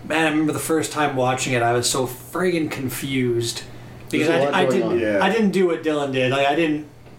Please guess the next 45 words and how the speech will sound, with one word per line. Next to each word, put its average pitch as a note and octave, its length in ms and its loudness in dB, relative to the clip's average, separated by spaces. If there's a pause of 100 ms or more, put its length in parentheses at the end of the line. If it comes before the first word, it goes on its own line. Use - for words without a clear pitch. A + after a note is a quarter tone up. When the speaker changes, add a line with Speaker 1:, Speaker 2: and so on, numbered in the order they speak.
(180)
Speaker 1:
like, B2+ 220 -2
go D3 140 2
to C#3+ 60 2
the C#3 100 -2
message B2+ 420 -2
boards B2+ 340 0
and B2+ 100 -2
try B2+ 220 0
to, B2+ 80 2
like, A#2+ 220 0
flush B2+ 420 -2
out B2+ 240 2
all B2 220 2
the A#2+ 340 0
Speaker 3:
Mm-hmm. A#2+ 300 0
Speaker 1:
different A#2+ 320 -2
timelines B2 580 0
and B2 80 0
theories. B2 360 0
I C#3+ 100 2
just A#2 180 -6
watched A#2 340 -2
them A#2+ 120 -4
as A#2 140 -4
Speaker 3:
I A#2+ 60 -2
Speaker 1:
they A2 60 -4
Speaker 3:
feel D#3+ 200 2
Speaker 1:
came A#2+ 100 2
Speaker 3:
like B2 80 2
Speaker 1:
out. A2 80 2
Speaker 3:
I'd G2+ 40 -8
be A2 120 2
like G2 180 0
that - 260 -2
too. G#2+ 240 0
I'd - 200 -8
probably B2+ 400 0
miss A2 320 -2
things G2+ 340 0
if F#2 80 -6
you F#2+ 80 -4
didn't F#2+ 280 -2
point G2 300 -2
it F#2+ 80 -2
out. F#2+ 220 -2